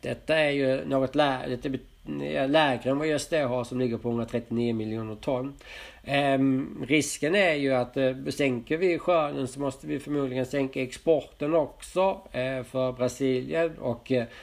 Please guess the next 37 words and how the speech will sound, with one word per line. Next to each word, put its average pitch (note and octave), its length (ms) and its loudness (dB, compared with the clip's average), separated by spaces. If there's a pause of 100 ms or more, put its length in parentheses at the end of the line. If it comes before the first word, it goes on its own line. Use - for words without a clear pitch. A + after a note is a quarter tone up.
(300)
då C3 100 -4
får D#3 160 4
man D#3 320 6 (100)
gå D3 200 4
och C3+ 180 4
titta D3 300 2
sig C3+ 240 2
mot, B2+ 380 0
eh, C3+ 420 2
istället, B2 840 0
eh, A#2 340 0
mot, A#2 460 -8
ehm, A2 880 -2 (640)
U A#2+ 140 -2
S A#2+ 160 -2
A D3+ 200 2
istället, G#2 440 -6
som A#2+ 160 -2
har A#2 140 0 (580)
tio G3 200 6
miljoner F3+ 320 4
ton E3 280 2
på D#3 100 -2
sojabönor. C#3 720 2
Börjar C#3 200 2
vi C3 80 -4
sänka C3+ 580 0
där C3 380 2
också B2+ 340 0
på B2 120 -2
lagren, A2 520 2
så A2+ 340 -8 (280)
kan D#3 220 2
det C3 80 0
få C#3 120 -2
lite B2 200 -4
konsekvenser A#2+ 760 -2